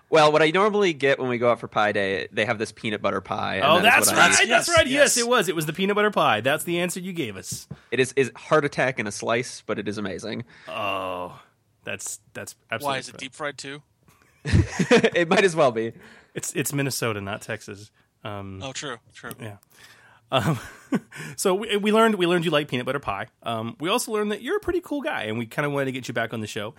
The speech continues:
Speaker 2: uh, to delve deep into the first source book for Edge of the Empire,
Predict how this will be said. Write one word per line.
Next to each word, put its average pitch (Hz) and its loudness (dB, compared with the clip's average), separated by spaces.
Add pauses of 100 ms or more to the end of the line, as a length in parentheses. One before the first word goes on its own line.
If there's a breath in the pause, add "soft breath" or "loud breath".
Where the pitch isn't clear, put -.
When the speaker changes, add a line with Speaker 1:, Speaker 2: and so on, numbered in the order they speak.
(380 loud breath)
Speaker 2:
uh, 120 2
to 139 -10
delve 120 -4
deep 120 -6
into 117 -6
the 107 -10
first 120 -6
source 107 -6
book 101 -10
for 101 -10
Edge 101 -8
of 101 -10
the 101 -10
Empire, 101 -12